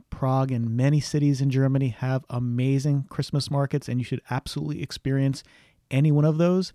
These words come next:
the article is actually talking about Warsaw. So if you love visiting the Christmas markets, but you hate the large crowds, make sure to put Warsaw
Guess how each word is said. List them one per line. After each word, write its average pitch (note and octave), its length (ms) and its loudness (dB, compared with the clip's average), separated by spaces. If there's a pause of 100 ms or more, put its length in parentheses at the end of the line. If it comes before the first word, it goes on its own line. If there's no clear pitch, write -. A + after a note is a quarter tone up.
(440)
the A#2 80 -2
article E3+ 420 2
is B2+ 160 -4
actually D3 340 -4
talking D3+ 400 -4
about C3 340 0
Warsaw. A#2+ 640 -2 (640)
So D#3+ 200 -4
if D3+ 140 -4
you D#3 80 0
love F3 360 0
visiting D#3+ 440 2
the D3 80 0
Christmas - 420 -2
markets, D3 440 0
but C3 180 -6
you A#2 140 -4
hate - 420 -2
the - 80 -6
large C3 480 2
crowds, C3+ 560 0 (420)
make D3 220 0
sure F3 180 0
to D#3+ 80 2
put - 200 -4
Warsaw D3 560 -2